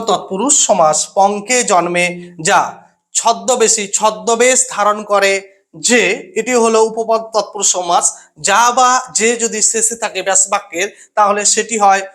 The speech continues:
উপপদ তৎপুরুষ সমাস। ঠিক সেরকমই চরণ কমল, এই যে আরেকটি সমাস চরণ কমল, এটা হচ্ছে ব্যাস বাক্য হচ্ছে চরণ, চরণ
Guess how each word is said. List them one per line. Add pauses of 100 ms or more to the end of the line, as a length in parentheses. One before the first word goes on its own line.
(160)
উপপদ
তৎপুরুষ
সমাস। (500)
ঠিক (100)
সেরকমই (160)
চরণ (100)
কমল, (1000)
এই
যে (200)
আরেকটি (240)
সমাস (100)
চরণ (140)
কমল, (1080)
এটা
হচ্ছে
ব্যাস
বাক্য
হচ্ছে (200)
চরণ, (1500)
চরণ